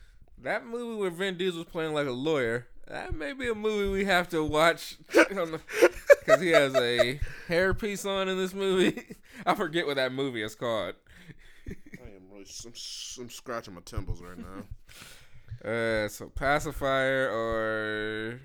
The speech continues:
Speaker 2: Oh Boy.
Speaker 1: Oh, oh, I'm going Oh Boy.
Speaker 2: All right. Next matchup, Burnt versus Star Trek.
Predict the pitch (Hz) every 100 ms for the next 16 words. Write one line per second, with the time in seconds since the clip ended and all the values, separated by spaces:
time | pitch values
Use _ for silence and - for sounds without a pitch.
0 | - 285 294 339 302 294 277 220 220 214
1 | - 147 - - 123 127 120 95 80 107
2 | 98 95 90 101 104 _ _ _ _ 101
3 | 90 90 110 165 - - - _ - -
4 | _ 101 120 147 147 - - 160 151 147
5 | 175 185 - _ 101 90 104 - 160 196
6 | - - - - - - - - - -
7 | - 117 - 98 - - - 170 143 123
8 | - 101 87